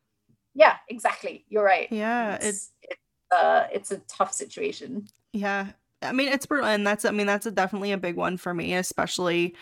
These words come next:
Speaker 2: um, you know, past relationships and just the way that I was raised and all of that, like, asking for what you want was,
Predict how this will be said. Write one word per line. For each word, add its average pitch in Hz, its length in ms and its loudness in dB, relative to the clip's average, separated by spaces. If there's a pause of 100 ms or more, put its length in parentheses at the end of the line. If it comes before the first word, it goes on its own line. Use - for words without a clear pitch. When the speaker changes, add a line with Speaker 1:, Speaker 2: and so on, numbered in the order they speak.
(340)
Speaker 2:
um, 165 420 2
you 165 60 -2
know, 165 100 -2
past - 320 -6
relationships 226 1000 2
and 175 240 0
just - 180 -2
the 214 100 4
way 196 260 4
that 185 300 2
I 180 320 4
was 190 280 0
raised 180 420 0
and 165 80 -4
all 175 200 0
of 180 80 -4
that, 170 240 0
like, 175 180 -4
asking 175 580 -2
for 185 200 -2
what 170 200 -2
you 190 120 -4
want 170 440 -4
was, 180 500 -4